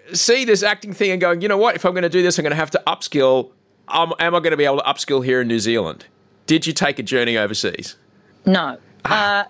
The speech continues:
Speaker 2: I did actually. I went to drama school in Vancouver, but that was not working. No, the job came to me, and it came to me in a strange way where somebody else who had been training for it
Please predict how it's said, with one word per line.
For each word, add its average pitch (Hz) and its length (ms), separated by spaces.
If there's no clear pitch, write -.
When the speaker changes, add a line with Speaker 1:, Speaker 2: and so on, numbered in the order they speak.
Speaker 2:
I 220 120
did 240 280
actually. 190 400
I 180 80
went 214 300
to 196 280
drama 190 320
school 180 320
in 165 240
Vancouver, 156 540
but 165 100
that 165 140
was 175 120
not 165 160
working. 160 460
No, 214 220
the 202 100
job 196 340
came 196 280
to - 120
me, 170 380
and 175 180
it - 140
came 196 240
to 202 120
me 180 60
in 170 100
a 156 40
strange 165 520
way 165 160
where 156 220
somebody 170 400
else 160 220
who - 80
had 160 60
been 151 120
training 202 460
for 147 280
it 151 160